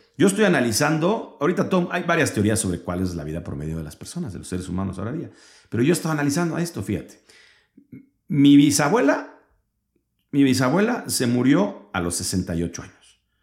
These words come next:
Mi abuela se murió a los setenta y ocho años. Setenta y cinco años, perdón, setenta y cinco años.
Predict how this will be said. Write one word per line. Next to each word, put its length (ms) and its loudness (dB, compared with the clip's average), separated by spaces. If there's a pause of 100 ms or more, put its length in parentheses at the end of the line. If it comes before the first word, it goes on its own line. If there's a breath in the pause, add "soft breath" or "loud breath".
(420)
Mi 160 2
abuela 680 2
se 220 -4
murió 760 -2
a 100 -14
los 220 -10
setenta 840 -6
y 80 -2
ocho 280 -4
años. 600 -10 (760)
Setenta 380 -2
y 60 0
cinco 340 -2
años, 420 -6
perdón, 260 -10
setenta 280 -12
y 40 -14
cinco 200 -8
años. 180 -14